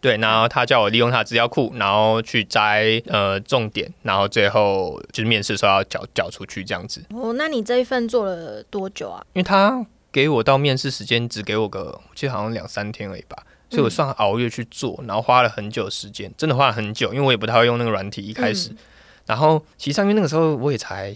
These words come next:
Speaker 1: 大二而已，因为我记得可能下学期而已哦。
Speaker 2: 嗯。
Speaker 1: 就是法律，有点像法律的一下升二上那种感觉，
Speaker 2: 嗯，嗯。
Speaker 1: 就是还很，也是蛮菜的。
Speaker 2: 蛮菜的，嗯。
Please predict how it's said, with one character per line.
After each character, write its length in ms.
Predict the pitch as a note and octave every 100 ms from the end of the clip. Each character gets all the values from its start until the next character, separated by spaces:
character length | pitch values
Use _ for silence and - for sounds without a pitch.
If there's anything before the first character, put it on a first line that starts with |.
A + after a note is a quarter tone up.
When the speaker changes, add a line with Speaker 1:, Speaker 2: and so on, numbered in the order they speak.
| -
Speaker 1:
大 280 | - D3 A#2
二 300 | - B2 F2+
而 80 | F2+
已， 100 | G2 - -
因 120 | D#3+
为 20 |
我 120 | C3+
记 260 | B2 E3+ F3+
得 80 | B2+
可 160 | -
能 80 | G#2+
下 280 | - E3+ A#2
学 200 | - G#2
期 280 | - G2+ G#2
而 80 |
已 80 | G#2
哦。 200 | E2 - - _ -
Speaker 2:
嗯。 420 | A#3+ G#3+ F#3 G3+ - - -
Speaker 1:
就 120 | D#3
是 200 | E3 E3
法 300 | D#3 G#2 F#2+
律， 100 | - -
有 120 | E3
点 60 |
像 140 | E3 D#3+
法 220 | A2+ G2
律 120 | C#3+
的 140 | B2+ A2
一 180 | A#2+
下 300 | B2+ - A2+ G2+
升 220 | A#2+ A#2+
二 220 | B2 G2+
上 260 | - A2+ G#2
那 80 |
种 100 | G2+
感 160 | G2+ F2
觉， 120 | A2 D#3
Speaker 2:
嗯， 480 | A#3 A#3 A3+ G#3 F#3+
嗯。 40 | G#3
Speaker 1:
就 40 |
是 120 | B2
还 200 | A2 G2
很， 220 | G#2 F#2+ - - _
也 120 | - F#2+
是 560 | C3+ A#2+ A2+ G#2 F#2+ F2+
蛮 180 | F3
菜 60 | F3+
的。 60 | G#2
Speaker 2:
蛮 100 | G3+
菜 260 | A3+ G3
的， 140 | F#3+ -
嗯。 500 | A3+ G#3 F3 D#3